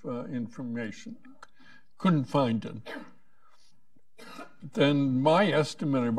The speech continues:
our ability to monitor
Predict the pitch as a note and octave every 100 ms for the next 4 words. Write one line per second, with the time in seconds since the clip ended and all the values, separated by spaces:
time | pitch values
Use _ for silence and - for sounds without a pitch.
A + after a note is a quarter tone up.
0 | - C3+ D#3+ E3+ D3+ C3+ A2 C3+ A#2+ C3
1 | A2 A#2+ G#2+ - - B2 B2 C3+ C#3+ D3+
2 | B2+ G#2 B2 G2